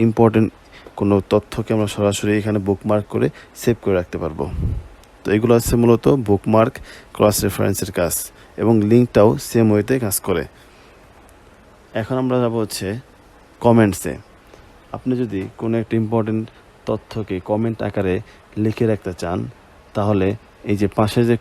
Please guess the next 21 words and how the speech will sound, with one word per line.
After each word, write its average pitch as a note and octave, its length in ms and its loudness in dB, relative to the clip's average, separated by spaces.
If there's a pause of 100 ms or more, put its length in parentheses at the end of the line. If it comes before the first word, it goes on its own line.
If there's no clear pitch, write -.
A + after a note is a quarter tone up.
কমেন্ট A#2 360 4
নামে A2+ 200 4
যে A2 100 4
অপশন G#2+ 280 -2
আছে, G2 200 -2
এখানে G2+ 200 2 (100)
ক্লিক A#2 260 -2
করলে A#2 160 2 (100)
কিন্তু G2+ 240 -2 (600)
একটা G2+ 160 -6 (100)
কমেন্ট A#2 360 0
এখানে G#2+ 240 -2 (120)
অ্যাড A2 200 -2
হয়ে F#2 160 -4
যাবে E2+ 200 -6
অটোমেটিক। D#2 380 -10 (520)
দেখছেন, G#2+ 260 -6 (500)
এখন B2 160 -4 (100)
চাইলে A#2+ 280 0
আপনি G#2+ 140 -6 (100)
এখানে G2 220 -4